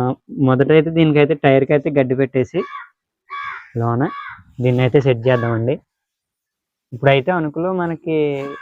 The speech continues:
పాల అబ్రాస్ పెట్ట ఉంది, ఇంకొక అబ్రాస్ పెట్ట ఉంది, ఆ, మూడోదేమో, ఆ, ఎర్ర పెట్ట ఒక త-, ఒకప్పుడు మొత్తం గుడ్లన్నీ తాగేసింది కదండి, పగలగొట్టేసింది, అదైతే ఉందండి.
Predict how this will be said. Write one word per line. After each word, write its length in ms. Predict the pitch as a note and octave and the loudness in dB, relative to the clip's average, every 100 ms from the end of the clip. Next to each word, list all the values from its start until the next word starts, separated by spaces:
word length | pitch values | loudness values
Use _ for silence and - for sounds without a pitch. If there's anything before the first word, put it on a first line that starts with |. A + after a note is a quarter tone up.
| - | -2
పాల 180 | A#2+ B2 | 2 2
అబ్రాస్ 320 | B2 A#2+ C3 - | 2 0 -2 -4
పెట్ట 180 | C3 - | -6 -2
ఉంది, 460 | C#3 C3+ E3 C4 _ - - - | 0 2 0 0 _ -20 -16 -6
ఇంకొక 260 | C3 C#3 | -2 0
అబ్రాస్ 420 | C3 A2+ B2+ B2+ - | 0 0 -2 -4 -6
పెట్ట 220 | B2+ - | -6 -4
ఉంది, 400 | C3+ C3 C#3 B3 - - - _ _ _ _ _ _ C3 | -4 -2 -4 -6 -12 -20 -20 _ _ _ _ _ _ -4
ఆ, 300 | B2+ B2+ B2 | -2 -2 -2
మూడోదేమో, 920 | B2+ C3+ C#3+ D3+ D3+ E3 E3+ C3 B2 - - _ _ _ _ _ - | -4 -2 -2 0 -2 -2 -4 -4 -8 -18 -20 _ _ _ _ _ -2
ఆ, 220 | B2 A#2+ | 0 2
ఎర్ర 260 | B2 C3 C#3 | 2 2 0
పెట్ట 260 | - D3+ | -4 -2
ఒక 180 | D3+ D#3 | -4 -2
త-, 240 | C3+ C3+ C#3 | -2 -2 -2
ఒకప్పుడు 540 | C3 - C3+ - D3+ | -6 -4 -6 -2 0
మొత్తం 380 | D3 C3+ D3+ C3+ | 0 0 -2 -2
గుడ్లన్నీ 280 | B2+ C#3 D3 | 0 0 2
తాగేసింది 480 | C3+ B2+ C#3 C#3+ | 2 2 -2 -2
కదండి, 400 | C3+ B2 A#2+ C#3 A#3 _ _ _ - | -2 -2 -2 -4 -8 _ _ _ -4
పగలగొట్టేసింది, 680 | B2 C3 C3+ C3+ A#2 A2+ B2 - - | 0 0 0 -2 -4 -6 -8 -8 -2
అదైతే 380 | B2+ C3+ B2+ C#3 | 2 2 2 0
ఉందండి. 540 | B2+ B2 A#2 A#2 E3+ | -2 -4 -4 -6 -8